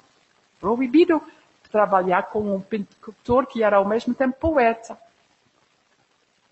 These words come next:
Então, oitenta, noventa por cento dos trabalhos já mostra como nós estamos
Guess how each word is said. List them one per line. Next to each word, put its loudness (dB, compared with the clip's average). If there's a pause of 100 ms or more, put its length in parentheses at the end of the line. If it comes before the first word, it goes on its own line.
(440)
Então, -6 (280)
oitenta, -6
noventa -10
por -10
cento -10
dos -12
trabalhos -4 (340)
já 2
mostra -4
como -4 (260)
nós -2
estamos -4